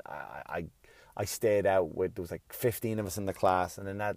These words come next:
months go by, and you're working on it, you're doing these fucking hell gigs, bar shows, right, which are the worst, where you, you turn up to do a show,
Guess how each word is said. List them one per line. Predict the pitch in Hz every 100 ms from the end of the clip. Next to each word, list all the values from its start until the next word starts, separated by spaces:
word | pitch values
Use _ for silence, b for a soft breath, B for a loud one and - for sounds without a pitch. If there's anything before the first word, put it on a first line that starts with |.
| _
months | 98 101 101 -
go | 107
by, | 92 98 92
and | 95 92
you're | 90
working | 95 98 110 98
on | 95 92
it, |
you're | 87 87
doing | 98 92
these | 87 82
fucking | - - 120 143 117 92
hell | 80 98 104
gigs, | 95 90 85 - b b b
bar | 95 117 123
shows, | 123 117 101 90 85
right, | 98 107
which | 98 92
are |
the | 92
worst, | 92 107 107 101
where | 107 101
you, | 101 101 90 b b
you | 110
turn | - 127 110
up | 113 - - b b b
to | 107
do | 113
a |
show, | - 139 120 107